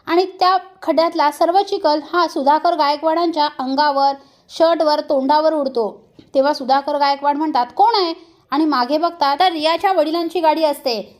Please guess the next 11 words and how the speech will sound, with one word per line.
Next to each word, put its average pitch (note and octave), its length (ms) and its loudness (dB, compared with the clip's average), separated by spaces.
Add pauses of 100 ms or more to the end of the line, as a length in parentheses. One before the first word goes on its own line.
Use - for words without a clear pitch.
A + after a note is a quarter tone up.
(160)
ते F#4+ 80 -2
तिथेच G4 320 0
गाडी G4+ 200 0
थांबवतात F#4+ 580 0
आणि E4 220 0
काच E4 360 -4
खाली D#4 240 0
घेतात D4 360 -2 (360)
आणि D#4 260 0
त्या E4 140 0
दोघांमध्ये C#4 800 0